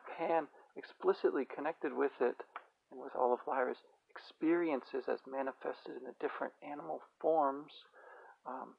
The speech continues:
come to be a kind of kaleidoscope, uh, a, whereas light creates the images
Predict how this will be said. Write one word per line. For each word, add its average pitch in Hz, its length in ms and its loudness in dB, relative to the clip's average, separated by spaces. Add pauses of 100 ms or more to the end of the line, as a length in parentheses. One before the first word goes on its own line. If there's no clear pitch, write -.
(800)
come 139 220 -8
to - 120 -8
be 131 220 0
a 120 60 4
kind 131 280 -2
of - 160 -6
kaleidoscope, 120 960 2 (520)
uh, 110 340 0 (1040)
a, 123 60 0 (480)
whereas 120 380 6 (100)
light 127 460 4 (340)
creates 131 400 -2 (100)
the 139 100 -4
images 127 440 -4